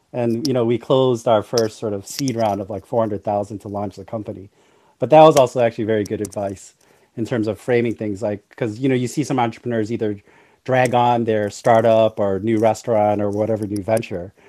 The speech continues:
And it, it is, some people, they don't know when to fold,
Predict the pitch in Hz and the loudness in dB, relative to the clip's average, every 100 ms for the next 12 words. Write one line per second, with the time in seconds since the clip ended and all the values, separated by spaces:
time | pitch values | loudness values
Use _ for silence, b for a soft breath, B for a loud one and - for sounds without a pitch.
0 | b b - 120 117 113 381 - _ _ | b b -4 -2 -2 -6 -10 -20 _ _
1 | - - 165 143 151 147 - - - 147 | -14 -4 0 4 6 4 0 -12 2 2
2 | 139 143 123 120 107 _ _ _ - 123 | 4 -2 0 0 0 _ _ _ -4 -2
3 | 107 101 - 131 120 123 101 113 107 - | -2 -4 0 0 2 -2 -2 -4 -6 -12
4 | - 82 - | -16 -16 -18